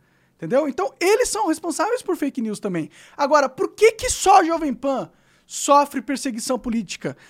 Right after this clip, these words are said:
Por que que só a Jovem Pan tem o risco de ser caçada? Né? Porque eles estão do lado errado do espectro político. Porque eles ousaram defender um pensamento de direita,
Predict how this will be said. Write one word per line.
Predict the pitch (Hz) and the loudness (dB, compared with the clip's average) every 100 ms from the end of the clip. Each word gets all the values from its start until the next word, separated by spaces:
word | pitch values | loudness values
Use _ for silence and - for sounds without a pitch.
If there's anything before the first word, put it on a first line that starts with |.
| _ | _
Por | 370 381 | -12 -6
que | 415 | -6
que | 466 | -6
só | - 403 415 | -2 0 2
a | |
Jovem | 311 311 285 | 0 -2 -2
Pan | 214 254 285 180 - _ - | -2 -2 -2 -4 -12 _ -4
tem | 285 285 | 0 0
o | |
risco | 190 254 320 - | 2 2 2 -2
de | 220 233 | -8 -6
ser | 269 | -8
caçada? | 269 240 - 214 170 151 - _ _ | -6 -6 2 2 2 -4 -12 _ _
Né? | - 254 - _ - | -8 -8 -8 _ -10
Porque | 349 370 | -2 -2
eles | 339 | -2
estão | 330 339 | -2 -2
do | 330 | 4
lado | 320 330 | 4 4
errado | 302 302 330 | 4 2 2
do | 330 | -6
espectro | - 330 - | -2 -4 -4
político. | - 370 311 349 359 - - _ _ _ _ _ | -4 0 2 2 0 -18 -20 _ _ _ _ _
Porque | 240 330 | -8 -6
eles | 330 330 | -6 -6
ousaram | 285 247 339 359 | -4 0 2 2
defender | 320 - 277 214 | -4 -6 -8 -4
um | 320 | -4
pensamento | 339 339 349 302 - | -4 -4 -2 -4 -6
de | 285 | -12
direita, | 254 349 320 392 392 151 | -8 -4 0 0 0 -8